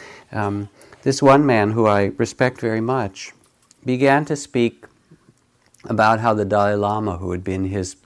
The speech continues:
personal teacher for, um, a number of years, uh, the, one of the key phrases the Dalai Lama used in the spiritual development of, uh, our,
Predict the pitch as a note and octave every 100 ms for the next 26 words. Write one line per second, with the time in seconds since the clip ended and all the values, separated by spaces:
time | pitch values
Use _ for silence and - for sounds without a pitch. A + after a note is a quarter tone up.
0 | _ - G#2 - F2+ F2 F2 F2 - F2+
1 | - - F#2 - - - _ - G2 F#2
2 | - G2 F#2+ F2+ F#2 F2+ F2 F2+ F2+ F2+
3 | F#2 E3+ C#3+ - - - - G2 F#2+ G2
4 | _ - _ - A#2 B2 B2+ A#2+ A#2+ E3
5 | E3 - C3+ C3+ B2+ G#2+ - G2 G2 G2
6 | G#2 G2+ G2+ G#2 G#2 G2 F#2+ F#2+ F#2 -
7 | - G#2 G2+ F#2+ - - C#3+ D#3 D#3 D3
8 | B2+ A#2 G#2+ A#2 B2 G#2 F2 F#2 F#2 F2
9 | F2+ F2 - _ _ _ - _ G2 F#2
10 | F#2 F#2 F#2 F2+ _ _ _ _ _ _
11 | G#2+ G2+ G2+